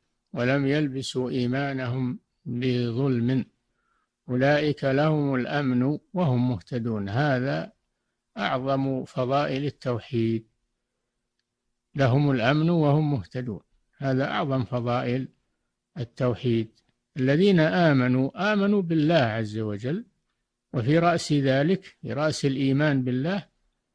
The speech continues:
التوحيد. فالمشرك أو الذي عنده شرك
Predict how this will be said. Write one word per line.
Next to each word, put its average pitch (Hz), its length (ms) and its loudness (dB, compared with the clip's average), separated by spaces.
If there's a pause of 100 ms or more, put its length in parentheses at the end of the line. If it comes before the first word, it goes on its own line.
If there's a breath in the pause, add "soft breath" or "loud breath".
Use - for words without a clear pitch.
(320)
التوحيد. 143 800 0 (800)
فالمشرك 143 1400 2 (1080)
أو 131 180 2
الذي 143 380 4
عنده 131 460 2
شرك 135 420 -2